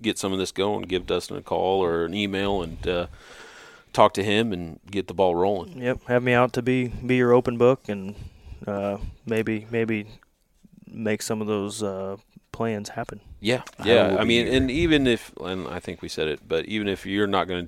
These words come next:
Speaker 1: technically do the work, a lot of people don't know exactly what they need to do.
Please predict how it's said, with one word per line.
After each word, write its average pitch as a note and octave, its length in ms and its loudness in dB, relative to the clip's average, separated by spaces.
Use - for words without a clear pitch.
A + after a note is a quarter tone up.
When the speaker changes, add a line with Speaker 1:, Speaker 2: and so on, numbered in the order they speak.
Speaker 1:
technically F2 400 -4
do F2 160 -2
the E2+ 80 -2
work, F2 340 -2
a - 40 -6
lot A#2+ 240 2
of C3 80 0
people G#2+ 260 -2
don't G2+ 320 2
know E2+ 580 -2
exactly F2 480 -2
what E2+ 200 -2
they E2 100 -4
need D#2+ 220 -12
to D#2 80 -12
do. D2+ 260 -10